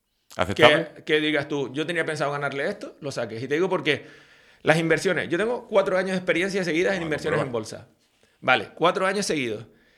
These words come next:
Speaker 2: Y mi experiencia dice que cuando vas ganando,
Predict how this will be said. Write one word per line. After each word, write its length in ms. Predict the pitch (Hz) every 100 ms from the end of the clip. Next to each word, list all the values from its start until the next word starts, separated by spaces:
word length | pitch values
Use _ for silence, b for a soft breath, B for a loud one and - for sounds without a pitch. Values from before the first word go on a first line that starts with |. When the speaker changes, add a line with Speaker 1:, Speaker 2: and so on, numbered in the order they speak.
| b b _ -
Speaker 2:
Y 580 | 160 156 151 147 - -
mi 120 | 160
experiencia 440 | 156 170 226 214
dice 440 | 185 135 131 101 -
que 140 | 156
cuando 360 | 143 151 147 151
vas 300 | 120 151 208
ganando, 440 | 202 196 240 285